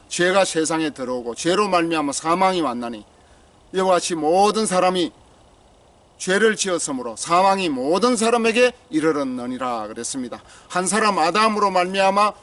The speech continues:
우리 모든 인류에게 죄가 들어오고 그 죄 때문에 죄로 말미암아 사망, 영의 사망이 왔습니다. 혼과 육신은 타락하고 부패하게 되었습니다. 예? 아담이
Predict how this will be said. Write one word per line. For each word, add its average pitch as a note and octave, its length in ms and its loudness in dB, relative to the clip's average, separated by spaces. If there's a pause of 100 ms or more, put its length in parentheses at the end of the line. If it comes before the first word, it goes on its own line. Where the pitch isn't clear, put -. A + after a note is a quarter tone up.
우리 E3 120 -2
모든 A#3 680 2
인류에게 F#3+ 420 -10
죄가 G#3 400 -4
들어오고 D3 680 -4 (240)
그 G#3 180 2
죄 G#3+ 260 0
때문에 B3 500 2
죄로 A3 400 2
말미암아 A3 500 0
사망, F#3+ 500 2 (360)
영의 C#4 340 4
사망이 F3+ 480 0
왔습니다. B2 560 -10 (420)
혼과 B3+ 360 2
육신은 B3 500 0 (360)
타락하고 G3+ 680 -2 (300)
부패하게 A#3+ 520 2
되었습니다. B2+ 540 -10 (800)
예? E3 100 -12 (360)
아담이 G3+ 500 -2